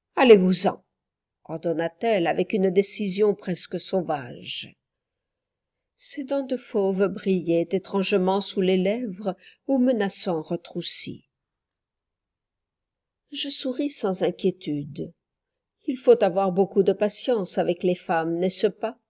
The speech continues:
Et ne jamais croire un seul mot de ce qu'elles vous disent. Quand elles vous ordonnent de partir, il faut demeurer.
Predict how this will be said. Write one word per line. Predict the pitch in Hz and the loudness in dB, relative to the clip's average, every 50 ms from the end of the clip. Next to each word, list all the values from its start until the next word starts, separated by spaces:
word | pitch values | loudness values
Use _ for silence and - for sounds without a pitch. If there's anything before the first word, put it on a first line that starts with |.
| _ _ _ _ _ _ _ _ _ - | _ _ _ _ _ _ _ _ _ 4
Et | - 208 | 4 6
ne | 196 185 196 | 6 4 2
jamais | - 190 170 165 175 175 | 2 2 4 4 2 0
croire | - - - 220 202 180 - | 0 2 6 6 6 6 6
un | 175 180 | 2 0
seul | 180 - - 208 185 170 | 0 2 4 4 4 4
mot | 175 208 226 226 214 | 6 6 8 8 8
de | 170 180 | 8 4
ce | - - | 0 -2
qu'elles | 190 175 196 185 180 | -2 2 4 4 4
vous | 175 180 208 | 4 0 -2
disent. | 196 190 254 240 220 196 170 151 156 - - - - - _ _ _ _ _ _ _ _ _ _ _ _ _ _ _ _ | -2 0 -2 -2 -2 -4 -6 -8 -10 -10 -10 -10 -12 -14 _ _ _ _ _ _ _ _ _ _ _ _ _ _ _ _
Quand | - - - - - | -6 -6 -2 0 0
elles | 165 165 | 0 0
vous | 165 170 180 170 190 | 0 0 0 2 2
ordonnent | 180 175 160 180 180 170 - - | 2 4 4 4 4 4 4 2
de | 170 175 | 0 0
partir, | 170 - 165 - - - - - 185 175 165 165 165 170 - - | -2 -2 -6 -8 -8 -8 -6 -2 -2 -2 -2 -4 -6 -12 -14 -12
il | - - 240 208 | -4 -2 -2 -2
faut | - - 180 175 | 0 0 0 2
demeurer. | 175 185 180 190 214 233 240 240 - 240 226 - | 4 4 4 6 8 8 6 6 2 -4 -8 -10